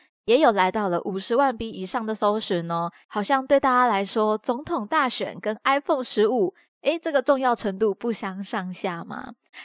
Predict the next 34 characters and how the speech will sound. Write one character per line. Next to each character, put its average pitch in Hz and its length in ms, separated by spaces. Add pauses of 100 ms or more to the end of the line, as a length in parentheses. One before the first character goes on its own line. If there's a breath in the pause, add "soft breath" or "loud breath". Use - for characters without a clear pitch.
那 339 100
这 370 80
边 359 160
看 359 220
到 302 160
的 247 100
是 247 140 (140)
Apple 262 440
最 220 220
新 214 260
秋 214 260
季 208 220
发 190 220
表 190 180
会， - 320 (160 loud breath)
在 214 140
台 202 220
湾 202 180
时 202 180
间 202 240
十 220 140
三 285 320
日 262 240
凌 220 240
晨 214 320
来 208 160
公 302 300
开 277 260
了 196 160
iPhone 262 420
十 190 220
五 175 100
系 180 280
列。 180 280